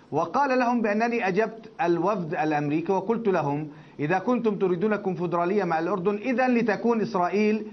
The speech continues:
شريكة في هذه الكونفدرالية. ماذا يريد الرئيس محمود عباس، أو لماذا قال هذا الحديث؟ قاله يعني بصريح العبارة: الكونفدرالية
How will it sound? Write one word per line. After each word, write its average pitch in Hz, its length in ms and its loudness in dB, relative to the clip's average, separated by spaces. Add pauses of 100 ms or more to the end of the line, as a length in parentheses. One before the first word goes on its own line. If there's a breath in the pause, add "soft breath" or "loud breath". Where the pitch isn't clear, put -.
(200 loud breath)
شريكة 208 460 0
في 170 160 0
هذه 147 160 0
الكونفدرالية. 123 720 -2
ماذا 262 300 2
يريد 254 300 2
الرئيس 208 280 0
محمود 185 260 0
عباس، 165 380 -2
أو 175 160 0
لماذا 214 460 2
قال 185 340 0
هذا 143 300 0
الحديث؟ 117 380 -4 (100)
قاله 233 480 0 (280 loud breath)
يعني 170 240 0
بصريح 185 380 -2
العبارة: 175 680 2
الكونفدرالية 208 880 0